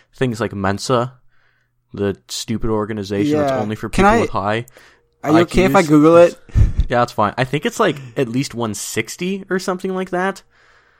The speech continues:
Speaker 1: I don't know exactly.
Speaker 2: Um.
Speaker 1: Uh, I remember Mikhail and Jack and I took I Q tests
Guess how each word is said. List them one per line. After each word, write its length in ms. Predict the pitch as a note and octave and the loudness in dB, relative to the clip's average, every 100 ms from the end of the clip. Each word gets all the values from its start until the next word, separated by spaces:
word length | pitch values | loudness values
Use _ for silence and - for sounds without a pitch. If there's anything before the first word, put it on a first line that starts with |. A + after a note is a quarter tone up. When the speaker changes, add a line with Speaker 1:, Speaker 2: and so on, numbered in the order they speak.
| _ _ _ _ _ _ _ _ _ - | _ _ _ _ _ _ _ _ _ -4
Speaker 1:
I 80 | C#3 | -2
don't 160 | C3 | -2
know 140 | A2 G#2 | -4 -4
exactly. 580 | G2+ G#2+ G#2 - G#2 G2+ - _ _ _ _ _ _ _ - | -4 -2 -2 -4 -8 -10 -18 _ _ _ _ _ _ _ -10
Speaker 2:
Um. 100 | G#2 | -8
Speaker 1:
Uh, 200 | G2 G2 - | -6 -6 0
I 60 | |
remember 600 | C3+ C#3+ D3+ D3 B2 A2 - - - | 0 2 0 0 0 -2 -4 -14 -14
Mikhail 380 | A#2+ A#2 - A#2 | -8 -4 -2 -2
and 100 | A2 | -2
Jack 220 | G#2 G2+ | -2 -2
and 100 | A2+ | -4
I 100 | F#2+ | -8
took 380 | F#2+ G#2+ F#2+ - _ _ _ _ _ _ _ - | -6 -6 -6 -10 _ _ _ _ _ _ _ -2
I 140 | A#2+ | 0
Q 260 | A#2 - A#2 | 0 -4 -6
tests 540 | - A#2+ A2 - - | -2 -2 -2 -10 -14